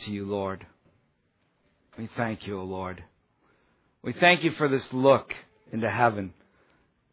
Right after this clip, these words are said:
and to what they're singing in praise and adoration of you there. And we look forward to the day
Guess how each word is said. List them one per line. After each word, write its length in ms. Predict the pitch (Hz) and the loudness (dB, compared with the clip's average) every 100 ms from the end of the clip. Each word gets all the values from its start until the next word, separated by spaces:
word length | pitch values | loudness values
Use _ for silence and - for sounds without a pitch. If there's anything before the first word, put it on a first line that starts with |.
| _ _ _ _ _ - | _ _ _ _ _ -16
and 120 | 92 | -12
to 100 | - | -4
what 220 | 117 127 - | 2 2 2
they're 160 | 120 | -2
singing 480 | - - 131 123 107 | -2 -2 0 0 -2
in 120 | 98 | -4
praise 600 | - - 127 123 113 101 101 | -6 0 2 4 2 -2 -4
and 80 | |
adoration 600 | 107 107 104 107 104 101 95 | -2 0 0 0 -2 -6 -10
of 120 | 87 | -8
you 160 | 98 | -6
there. 400 | 92 98 90 90 - _ _ _ _ _ _ _ - | -4 -2 -2 -4 -12 _ _ _ _ _ _ _ -10
And 80 | 90 | -6
we 80 | 113 | 0
look 220 | 131 - 143 | 0 2 6
forward 420 | 147 151 143 - | 8 8 6 2
to 80 | 123 | -4
the 100 | 123 | -2
day 440 | 113 135 135 127 | 6 8 8 4